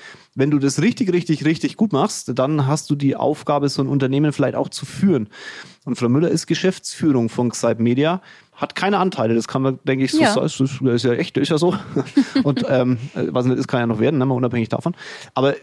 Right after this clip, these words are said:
Speaker 1: ich glaub, dass das mal ein Thema ist, was wir heute bespielen sollten. Deswegen freue ich mich sehr auf den Podcast mit Frau Müller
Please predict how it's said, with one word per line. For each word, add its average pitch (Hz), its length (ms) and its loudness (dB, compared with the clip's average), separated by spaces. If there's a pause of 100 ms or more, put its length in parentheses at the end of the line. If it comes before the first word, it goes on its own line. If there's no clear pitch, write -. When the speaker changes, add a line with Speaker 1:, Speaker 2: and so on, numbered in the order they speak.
(280)
Speaker 1:
ich 147 180 -2
glaub, 170 200 0
dass 160 180 -2
das - 400 -4 (120)
mal 143 200 2
ein 147 80 0
Thema 151 260 0
ist, 139 120 -2
was 135 140 0
wir 131 80 0
heute 131 160 -2
bespielen 185 320 0
sollten. 175 320 0 (760)
Deswegen 117 200 -4
freue 123 160 0
ich 131 60 0
mich 131 140 -2
sehr 120 140 2
auf 117 60 -2
den - 140 -2
Podcast - 380 -4
mit - 100 -18
Frau 110 140 -2
Müller 147 260 2